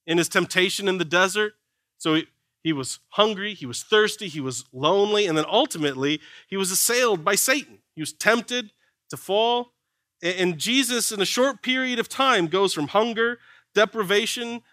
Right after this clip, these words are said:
temptation, to now here being a local celebrity. The whole town comes out to see him, people from surrounding towns. He, he starts getting this reputation. And what does Jesus do?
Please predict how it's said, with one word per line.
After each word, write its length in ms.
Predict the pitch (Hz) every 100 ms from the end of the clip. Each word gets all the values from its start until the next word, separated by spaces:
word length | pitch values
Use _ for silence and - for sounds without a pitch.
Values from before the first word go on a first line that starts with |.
| _
temptation, 680 | 170 151 202 220 202 240 233 - _
to 100 | -
now 440 | 185 269 320 240 196
here 320 | - 302 285
being 240 | 190 220
a 40 | 208
local 400 | 196 254 262 254
celebrity. 680 | - 254 277 233 156 110 - _ _ _ _ -
The 100 | 165
whole 200 | 277 330
town 340 | 262 330 320
comes 240 | - 190 165
out 180 | 139 131
to 80 |
see 140 | 127 127
him, 80 | 113
people 280 | 254 269
from 160 | 254 277
surrounding 480 | 247 277 349 330 247
towns. 360 | 185 151 123 - - -
He, 120 | - 214
he 200 | 175 220
starts 240 | 277 269
getting 240 | 269 262
this 220 | 247 240 - - -
reputation. 1080 | 208 247 202 - 214 294 - - 123 98 _ _ _ _ _
And 200 | 180 180
what 140 | 247
does 140 | 262 202
Jesus 500 | 285 339 247 185 -
do? 340 | 135 107 98